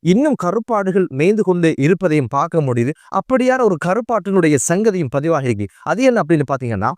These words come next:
அங்கனக்குள பல சிறைச்சாலையில வந்து ஒரு கைதியாக இருக்கின்ற ஒரு போதை வர்த்தகருடைய போதைப் பொருளை வியாபாரம் செய்வதற்கு துணை நின்ற இரண்டு போலீஸ் அதிகாரிகள் கைது செய்யப்பட்ட சம்பவமும் பதிவாகி இருக்குது.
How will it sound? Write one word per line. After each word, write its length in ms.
அங்கனக்குள 480
பல 200
சிறைச்சாலையில 760
வந்து 280
ஒரு 200
கைதியாக 600
இருக்கின்ற 720
ஒரு 220
போதை 300
வர்த்தகருடைய 760
போதைப் 460
பொருளை 340
வியாபாரம் 580
செய்வதற்கு 640
துணை 340
நின்ற 280
இரண்டு 280
போலீஸ் 320
அதிகாரிகள் 460
கைது 240
செய்யப்பட்ட 460
சம்பவமும் 680
பதிவாகி 400
இருக்குது. 300